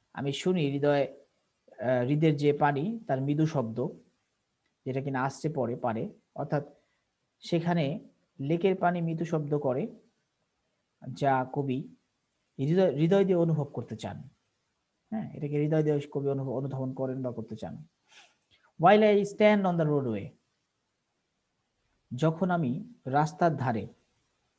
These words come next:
"or on the pavement's grey", অথবা ধূসর বর্ণের ফুটপাতের, ফুটপাতে অথবা কোনো পাকা রাস্তায় আমি দাঁড়িয়ে থাকি,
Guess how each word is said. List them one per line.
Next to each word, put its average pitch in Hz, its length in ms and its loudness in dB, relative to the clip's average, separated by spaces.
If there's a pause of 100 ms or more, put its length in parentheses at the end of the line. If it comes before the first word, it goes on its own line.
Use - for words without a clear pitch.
(520)
"or 180 280 8
on 175 180 4
the 170 40 2
pavement's 147 600 0
grey", 107 220 -4 (640)
অথবা 160 520 2 (1300)
ধূসর 170 320 6
বর্ণের 185 360 4
ফুটপাতের, 165 800 2 (800)
ফুটপাতে 156 560 2
অথবা 131 420 0
কোনো 139 180 -4
পাকা 147 280 2
রাস্তায় 165 320 4
আমি 147 100 0
দাঁড়িয়ে 139 280 4
থাকি, 135 360 -8